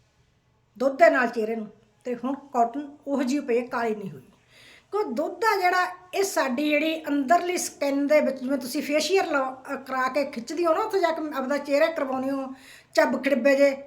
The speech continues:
ਹੁਣ ਮੇਰੀ ਉਮਰ ਤਰੇਹਠ ਸਾਲ ਦੀ ਆ, ਜਿਹਦਾ ਕੋਈ ਚਿਹ-, ਚਿਹਰੇ ਦੇ ਵਿੱਚ ਵਾਲ ਪਿਆ, ਮੈਂ ਕਦੇ ਕਰੀਮ ਵੀ ਨਹੀਂ ਲਾਈ ਹੈਗੀ। ਮੈਂ ਪਰ ਕੋਈ ਇਹੋ ਚੀਜ਼ ਵੀ ਕਦੇ ਇਸਤੇਮਾਲ ਨਹੀਂ ਕੀਤੀ। ਮੈਂ ਅੱਜ ਤੱਕ, ਮੈਂ ਦਾਅਵੇ ਨਾਲ ਕਹਿੰਦੀ ਹਾਂ ਵੀ ਮੈਂ ਕੋਈ ਵੀ ਚੀਜ਼ ਆਪਦੇ ਚਿਹਰੇ 'ਤੇ ਨਹੀਂ ਲਾਈ।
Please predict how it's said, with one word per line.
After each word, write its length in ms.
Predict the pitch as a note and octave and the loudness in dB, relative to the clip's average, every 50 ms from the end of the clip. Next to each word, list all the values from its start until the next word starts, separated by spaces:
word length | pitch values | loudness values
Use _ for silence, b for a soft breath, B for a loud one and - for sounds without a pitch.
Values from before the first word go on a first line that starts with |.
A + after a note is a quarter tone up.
| - | -8
ਹੁਣ 100 | B3+ C4+ | -6 0
ਮੇਰੀ 240 | C4+ C4+ C#4+ C#4+ D4+ | 4 6 6 6 6
ਉਮਰ 160 | D4 D4 D4+ | 4 4 2
ਤਰੇਹਠ 320 | D4+ - D#4 D4 D#4+ F4 E4+ | 2 2 4 6 6 6 6
ਸਾਲ 320 | - - D#4+ C#4 B3+ A#3 | 4 2 2 2 2 0
ਦੀ 180 | G#3 F#3+ D#3+ C#3 | -4 -6 -10 -12
ਆ, 60 | - - - _ _ _ _ _ _ _ - - b b b b b b b b b - | -16 -18 -20 _ _ _ _ _ _ _ -20 -20 b b b b b b b b b -2
ਜਿਹਦਾ 240 | A#3+ D4 G4+ A4+ A4+ | 2 4 6 6 6
ਕੋਈ 280 | A4 A4 A4 G4 G#4+ | 6 4 2 0 0
ਚਿਹ-, 240 | - F#4+ F4+ F4+ F4+ | 2 2 2 2 2
ਚਿਹਰੇ 240 | F4+ E4+ E4+ F4 F4 | 4 4 6 6 4
ਦੇ 80 | F4+ | 4
ਵਿੱਚ 140 | F4 F4 E4+ | 2 -2 -2
ਵਾਲ 220 | D4 C#4+ D4 D4 C#4+ | -2 0 0 0 0
ਪਿਆ, 140 | - D4+ | 0 -2
ਮੈਂ 120 | D4 D#4 D#4 | -2 0 2
ਕਦੇ 180 | D#4+ D#4+ D#4+ | 6 6 6
ਕਰੀਮ 380 | D#4+ D#4+ D#4+ D#4+ D#4+ D#4+ E4 C#4 | 6 4 0 0 0 2 2 2
ਵੀ 80 | E4+ F4 | 2 2
ਨਹੀਂ 120 | E4+ D4+ | 2 2
ਲਾਈ 280 | C4+ B3 G#3+ G#3 G3+ G3+ | 2 2 0 0 -2 -4
ਹੈਗੀ। 260 | F#3+ F#3+ G3+ G#3 - b b b b b b b b b b - | -6 -8 -10 -14 -16 b b b b b b b b b b 2
ਮੈਂ 140 | E4 F#4+ G4 | 4 4 4
ਪਰ 140 | G#4 G#4 G#4 | 4 2 2
ਕੋਈ 200 | G#4+ A4 A4 G#4+ | 2 2 4 4
ਇਹੋ 240 | F#4+ E4+ F#4+ F#4+ | 6 6 6 6
ਚੀਜ਼ 180 | F#4+ G4+ G4 G4 | 4 4 4 4
ਵੀ 100 | G4 G#4 | 4 4
ਕਦੇ 200 | G4+ F#4 F4 F4 | 4 8 8 8
ਇਸਤੇਮਾਲ 520 | F4 F4 E4+ - - D#4+ D#4+ D#4 D4+ D4 | 8 8 4 0 0 0 2 2 2 2
ਨਹੀਂ 120 | D4 D#4+ - | 0 -2 -4
ਕੀਤੀ। 280 | D#4+ D4 - C4 E4 | -4 -6 -6 -6 -6
ਮੈਂ 440 | E4 D#4+ D4 C#4+ C#4+ D4 D4 C#4+ D4 D#4 D4+ C#4+ | -4 -2 0 0 0 0 0 -2 -2 -4 -4 -6
ਅੱਜ 140 | C4+ A#3+ B3+ | -8 -8 -8
ਤੱਕ, 320 | - - D#4+ D#4+ D#4+ - | -4 -2 -2 -2 -2 -2
ਮੈਂ 300 | D4+ D#4 D4+ D4 D4 C#4+ | -4 -2 -2 -2 -2 -4
ਦਾਅਵੇ 320 | A#3 - A#3+ B3 B3+ D4+ D#4 | -2 -2 -2 2 2 2 4
ਨਾਲ 140 | D#4 D#4 D4+ | 4 2 0
ਕਹਿੰਦੀ 340 | D4+ D4 C#4+ C#4 C#4+ D4 D4+ | -2 -2 -2 -2 -2 -2 -2
ਹਾਂ 60 | D4+ | -2
ਵੀ 140 | C#4+ D4+ D4 | -2 -2 -2
ਮੈਂ 340 | C#4 C4+ C4+ C4+ C#4+ D4 | -2 0 0 0 0 -2
ਕੋਈ 560 | - - - - - D#4+ E4 F4 F#4+ G4+ G4+ G4 | -4 -8 -12 -6 0 2 2 4 4 2 0 0
ਵੀ 300 | E4+ E4+ E4+ E4 - - | -2 -2 -2 -2 -4 -6
ਚੀਜ਼ 360 | - D4 D4+ D#4 D#4 D4+ D#4 | -6 -6 -4 -2 -4 -4 -4
ਆਪਦੇ 380 | - C4+ - B3+ A#3+ C4+ C4+ | -6 -8 -8 -4 0 0 0
ਚਿਹਰੇ 340 | C4+ C4+ B3+ B3+ C4 C#4 C#4+ | 0 0 -4 -4 -2 0 -2
'ਤੇ 160 | C4+ C#4 C4+ | -2 -2 -2
ਨਹੀਂ 380 | B3+ A#3 G#3+ A#3+ D4 E4 D#4 B3+ | 0 0 0 0 0 0 -2 -2
ਲਾਈ। 260 | G3+ D#3+ - - - | -4 -6 -8 -12 -16